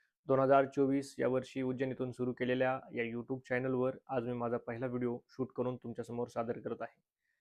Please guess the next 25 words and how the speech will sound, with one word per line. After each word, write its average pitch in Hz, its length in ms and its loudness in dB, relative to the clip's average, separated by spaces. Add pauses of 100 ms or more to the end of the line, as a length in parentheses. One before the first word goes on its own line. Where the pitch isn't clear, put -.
(340)
हे 147 80 8
सगळं 180 400 10 (240)
लगेच 139 240 8
झालं 117 240 0
नाही. 107 440 -8
यामागे 135 680 6
दोन 135 180 2
वर्षाची 135 380 2
गोष्ट 131 380 0
आहे, 135 360 4
ती - 200 -18
संपूर्ण 123 460 -4
स्टोरी 139 420 4 (180)
पुढच्या 147 300 2
व्हिडिओमध्ये 143 480 4
नक्कीच 127 420 -10
तुमच्यासोबत 120 460 -2
शेअर 113 240 -8
करेल. - 280 -16 (680)
पण 131 100 8
आज 135 300 10
इतकंच 165 360 0
महत्त्वाचं 135 420 0
आहे 131 200 2
की 143 280 -2